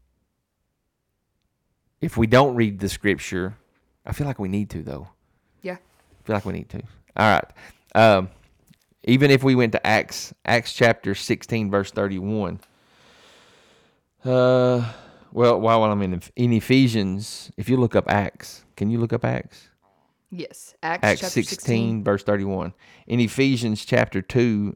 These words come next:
Speaker 1: eight and nine says, um, "For by grace we have been saved through faith. And this is not your own doing. It is a gift from God, not a result of works,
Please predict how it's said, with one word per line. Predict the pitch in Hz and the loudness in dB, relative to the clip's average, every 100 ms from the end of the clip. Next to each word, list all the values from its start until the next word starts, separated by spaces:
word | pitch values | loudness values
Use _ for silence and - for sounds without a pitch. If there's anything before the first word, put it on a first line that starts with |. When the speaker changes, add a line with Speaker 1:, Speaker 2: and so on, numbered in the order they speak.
| - | 0
Speaker 1:
eight | 110 123 | 0 2
and | 101 | -2
nine | 104 113 110 98 | -2 0 0 -2
says, | - 101 95 92 90 _ _ _ - _ | -4 -4 -4 -6 -10 _ _ _ -20 _
um, | - 98 90 85 90 - _ _ _ _ _ _ _ | -8 -4 -4 -6 -12 -18 _ _ _ _ _ _ _
"For | _ - 120 110 | _ -6 -2 -2
by | 95 98 95 | 0 0 0
grace | 92 104 120 123 104 95 - - - | -2 -2 0 2 0 -4 -10 -12 -8
we | 104 | -4
have | 101 92 | -4 -4
been | 101 | -8
saved | 90 - 98 92 | -8 -4 -4 -6
through | - 98 80 | -10 -12 -12
faith. | - - 104 101 - - _ _ _ _ _ _ _ _ _ _ _ _ _ _ _ _ - | -12 -6 -6 -6 -16 -20 _ _ _ _ _ _ _ _ _ _ _ _ _ _ _ _ -6
And | 101 92 90 | -4 -4 -2
this | 113 101 117 - - | 2 2 0 -10 -4
is | 110 101 95 | 0 0 -2
not | 98 104 107 | -2 0 -2
your | 101 95 - | -2 -4 0
own | 120 131 101 | 0 0 -2
doing. | 92 90 92 | -4 -4 -6
It | 69 104 | -6 -6
is | 92 | -4
a | 87 | -8
gift | 123 113 117 - | -4 -4 -4 -6
from | 101 73 | -10 -8
God, | 87 62 - - _ _ _ _ _ _ | -10 -12 -20 -20 _ _ _ _ _ _
not | 98 98 104 | -6 -2 0
a | 98 | 0
result | 92 90 101 107 101 - | -2 -4 0 0 -2 -6
of | 92 | -6
works, | 95 120 76 - - | 0 0 0 -8 -20